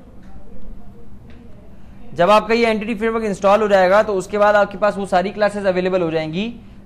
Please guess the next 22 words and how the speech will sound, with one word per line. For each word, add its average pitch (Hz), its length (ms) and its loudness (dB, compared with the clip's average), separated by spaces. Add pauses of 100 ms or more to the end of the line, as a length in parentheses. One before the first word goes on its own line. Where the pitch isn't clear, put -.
जो 165 140 -2
कि 214 120 0
कोड 202 240 -2
फर्स्ट 208 280 -2
अप्रोच 185 340 -2
में 196 400 -6
यूटिलाइज 180 600 0
होंगी 196 440 -2
और 180 280 2
आपका 170 260 0
काम 175 260 0
उसके 175 220 -6
ज़रिए 170 280 -2
होगा 151 380 0
और 165 220 0
आपका 165 220 0
डेटाबेस 165 400 -6
वगैरह 165 240 -2
उसके 165 260 -6
ज़रिए 160 280 -6
जनरेट 147 400 -8
होगा। 123 320 -6